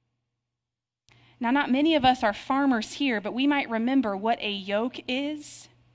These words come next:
In this agrarian society that he's speaking to right now, Jesus, he's talking about, you know, what you might picture, what's connected to two oxen is plural? Yeah, thank you. Oxen,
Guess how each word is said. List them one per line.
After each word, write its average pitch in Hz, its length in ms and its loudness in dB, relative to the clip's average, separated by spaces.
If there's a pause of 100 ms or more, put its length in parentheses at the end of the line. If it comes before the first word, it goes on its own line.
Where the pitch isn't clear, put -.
(1600)
In 247 120 0
this 269 140 -2
agrarian 285 600 4
society 285 720 2
that 226 120 -2
he's 254 160 -6
speaking 277 420 0
to 262 180 -2
right 240 180 2
now, 247 240 0
Jesus, 269 380 -2
he's 247 160 -6
talking 294 360 -2
about, 247 340 2 (240)
you 285 100 2
know, 226 180 4
what 233 220 -2
you 262 100 0
might 254 260 0
picture, 247 460 -2 (220)
what's 269 200 2
connected 262 600 0
to 233 80 0
two 254 480 -2 (880)
oxen 285 560 -2
is - 160 -6
plural? 311 460 -2 (220)
Yeah, 330 200 -6 (600)
thank 302 180 -8
you. - 120 -16 (460)
Oxen, 320 680 2